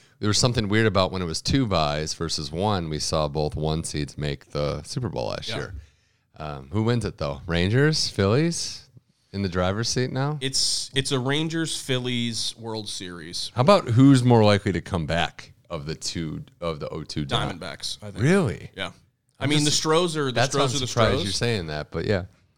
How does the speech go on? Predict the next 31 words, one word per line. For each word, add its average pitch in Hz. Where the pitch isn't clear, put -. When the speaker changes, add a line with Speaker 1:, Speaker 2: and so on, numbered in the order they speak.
Speaker 1:
Can't 98
go 113
on 110
history. 123
It's 87
all 92
about 95
Speaker 2:
I -
Speaker 1:
this 107
Speaker 2:
just -
Speaker 1:
year. 113
Speaker 2:
think 160
the 139
Phillies 131
away 107
from 110
Citizens 110
Bank 104
Park 104
are 104
not 104
as 101
good 87
as 92
the 92
Astros 82
away 107
Speaker 1:
Yeah, 85
Speaker 2:
from, 73
Speaker 1:
that's 98
Speaker 2:
from -